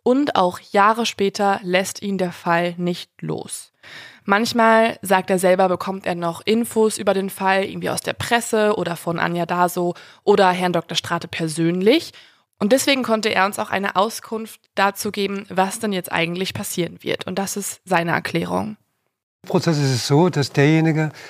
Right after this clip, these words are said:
Speaker 2: der den Anspruch stellt auf Schadenersatz, muss die Tatsachen, die diesen Schadenersatzanspruch belegen,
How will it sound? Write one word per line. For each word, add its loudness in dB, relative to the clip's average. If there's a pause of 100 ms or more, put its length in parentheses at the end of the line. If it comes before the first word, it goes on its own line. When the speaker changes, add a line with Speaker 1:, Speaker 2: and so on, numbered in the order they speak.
(300)
Speaker 2:
der 4
den 4
Anspruch 0
stellt 0
auf -6
Schadenersatz, 2 (500)
muss 2 (880)
die 4
Tatsachen, 0 (220)
die 4 (420)
diesen 2 (160)
Schadenersatzanspruch 2 (140)
belegen, 2